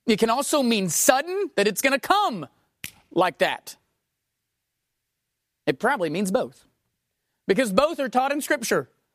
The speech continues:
The destruction of those who have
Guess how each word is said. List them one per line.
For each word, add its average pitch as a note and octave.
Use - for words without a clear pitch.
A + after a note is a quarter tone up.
The A3
destruction C#4
of A3
those D#4+
who B3+
have F#3+